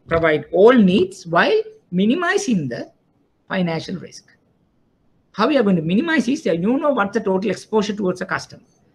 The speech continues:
long-term to short-term to service, uh, fee level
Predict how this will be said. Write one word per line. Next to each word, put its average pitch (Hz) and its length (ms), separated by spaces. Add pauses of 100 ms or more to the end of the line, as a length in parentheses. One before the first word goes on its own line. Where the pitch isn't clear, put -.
(240)
long-term 190 500
to 202 80
short-term 190 580
to 196 120
service, 170 440 (280)
uh, 156 80
fee 190 240
level 196 300